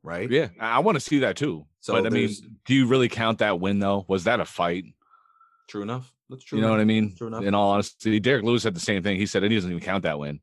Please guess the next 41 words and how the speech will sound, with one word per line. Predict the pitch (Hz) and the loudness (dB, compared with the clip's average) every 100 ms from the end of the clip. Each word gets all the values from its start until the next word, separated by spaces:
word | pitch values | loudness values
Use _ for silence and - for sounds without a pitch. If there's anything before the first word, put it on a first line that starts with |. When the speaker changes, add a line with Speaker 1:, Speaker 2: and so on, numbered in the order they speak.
| _ | _
Speaker 1:
<laughs> | _ | _
I | - 110 95 98 | -8 -6 -4 -4
love | 98 90 80 | -4 -4 -10
Derek | - 82 | -12 -12
Lewis | 85 82 - | -12 -12 -10
so | 87 82 | -8 -10
much, | 85 80 | -12 -12
man. | 90 87 | -12 -8
Speaker 2:
Oh, | 90 107 98 | 0 2 2
he's | 95 107 120 | 2 0 0
the | 117 | 0
man. | 110 107 | 0 0
I | 95 | 2
wanna | 175 262 | 2 2
see | - 233 | 0 2
that | 220 | 2
fight | - 196 - | 2 0 2
too. | 240 | 0
Don't | 101 120 160 | 2 0 2
get | 180 | 0
me | 117 | 2
wrong. | 101 123 73 78 | 0 0 -4 -8
Speaker 1:
Yeah, | 95 | -4
oh | 107 | 0
yeah. | 139 90 - _ _ _ - | 0 -2 -10 _ _ _ -10
Oh, | 101 127 92 | -6 -6 -6
forget | - 107 110 85 - - | -8 -8 -6 -8 -10 -8
like | 92 - | -8 -6
that. | 101 104 110 - | -4 -2 -4 -4
I | 113 | -2
think | 117 147 | 0 0
Speaker 2:
I'm | 190 | 2
happy | 156 165 175 117 | 2 2 0 -2
regardless. | 101 101 120 85 71 - - - | -2 2 2 0 -6 -14 -18 -4
Speaker 1:
that | 123 147 160 _ _ _ _ _ _ - | -2 0 -4 _ _ _ _ _ _ -12
could | - 151 147 131 | -2 2 2 -2
be | 101 139 127 | -8 -4 -2
the | 120 | -2
lineup | 117 113 113 110 104 87 _ | -2 -2 -2 -2 -4 -6 _
either | - 101 101 95 | -2 0 0 -2
way. | 90 87 85 67 - | -4 -6 -6 -10 -16